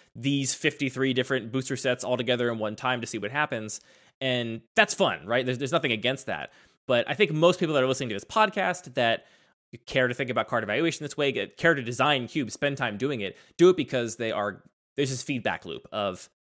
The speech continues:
they try to accomplish something, their players play in this environment, and they, and the designer can then evaluate whether or not their goals have been realized or not, and then reevaluate all the decisions that led to that sort of cube in the first place.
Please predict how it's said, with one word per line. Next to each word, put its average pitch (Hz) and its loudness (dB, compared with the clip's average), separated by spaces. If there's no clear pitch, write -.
they 123 2
try 175 4
to 170 0
accomplish 147 0
something, 175 -2
their 117 -2
players 139 0
play 151 2
in 151 -2
this 151 -2
environment, 143 -4
and 123 -4
they, 120 2
and 123 -4
the 113 0
designer 120 -2
can 120 -8
then 113 -4
evaluate 113 0
whether 107 -4
or 104 -6
not 104 -4
their 117 -4
goals 113 -4
have 104 -10
been 98 -10
realized 107 -2
or 101 -10
not, 95 -4
and 104 -10
then 101 -8
reevaluate 156 4
all 127 4
the 113 -2
decisions 107 -6
that - -8
led 107 -4
to - -14
that 101 -6
sort 113 -10
of 95 -14
cube 117 -4
in 104 -6
the 98 -10
first 120 -4
place. - -8